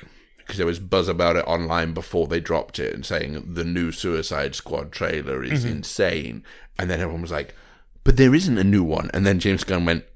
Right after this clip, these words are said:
Speaker 1: "Uh, uh, uh, from the Book of Saw, here comes the Suicide Squad." And this time they don't swear in the trailer.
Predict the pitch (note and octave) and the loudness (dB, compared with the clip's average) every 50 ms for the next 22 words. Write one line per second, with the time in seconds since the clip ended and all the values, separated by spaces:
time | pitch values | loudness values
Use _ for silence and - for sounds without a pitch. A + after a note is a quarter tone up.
0 | - - - F2+ F#2 F#2+ F#2+ - - - A#2 B2+ C3+ C#3 C#3+ C#3+ - - D3 D#3+ | -10 -2 0 2 4 4 2 0 0 2 4 6 8 8 8 6 6 4 4 6
1 | G3 A3 G#3+ F#3+ E3+ D3+ D3+ D3 D3+ D#3 E3 D#3+ - - - - A#2 G#2 G#2 G#2 | 8 10 10 10 10 12 12 10 10 10 8 6 2 -4 -2 0 2 4 4 4
2 | F2+ F#2 G2+ G2+ - - C3 C3+ C3+ - - F3+ G3 F#3+ D3 C#3+ C#3+ C#3 - G3+ | 4 4 2 2 4 6 4 4 4 4 6 8 10 12 12 12 12 12 10 8
3 | G3+ G3 - A#2+ A2+ B2+ C3+ - D#3 D#3+ D#3 - E3 F3+ G3+ A#3 B3+ C4+ - G3+ | 8 8 8 6 6 6 6 6 6 6 8 8 10 12 12 12 12 10 8 6
4 | F3+ D3+ D3 D3+ D3 - - - D3+ C#3+ C3+ C#3 C#3 C#3+ A#2 G2+ G2+ G2 - - | 8 8 8 8 6 4 0 4 6 8 10 10 8 8 6 4 4 2 0 2
5 | - C3 C3 C3+ C3+ C3+ E3 F3 G#3 A#3+ - - - D3 C#3+ C3+ C3+ C3+ C3 C3+ | 2 4 6 6 6 10 10 10 10 8 6 4 8 10 12 12 12 10 8 6
6 | C3+ - - C#3 C3 B2+ B2+ C3 C#3 D3 C#3+ | 2 4 6 8 8 8 8 8 6 6 4